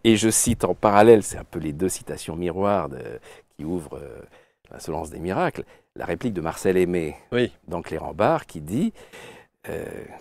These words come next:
Speaker 1: L'Église a compris la nécessité de protéger les fidèles contre la parole du Christ. » Donc, en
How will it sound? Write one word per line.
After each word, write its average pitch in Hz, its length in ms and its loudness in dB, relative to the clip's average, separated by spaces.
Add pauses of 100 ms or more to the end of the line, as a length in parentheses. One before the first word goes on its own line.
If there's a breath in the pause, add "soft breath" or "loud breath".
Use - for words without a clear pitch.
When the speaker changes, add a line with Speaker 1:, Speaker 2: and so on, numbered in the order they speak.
(580 loud breath)
Speaker 1:
L'Église 98 460 2
a 87 60 6
compris 113 420 0
la 92 120 2
nécessité 110 800 0
de 90 140 -4
protéger 110 880 0 (540 loud breath)
les 80 160 -8
fidèles 123 460 0
contre - 340 -2
la 80 80 -2
parole 180 300 0
du 113 100 -2
Christ. » - 400 -10 (2000 loud breath)
Donc, 120 160 2 (140)
en 104 120 6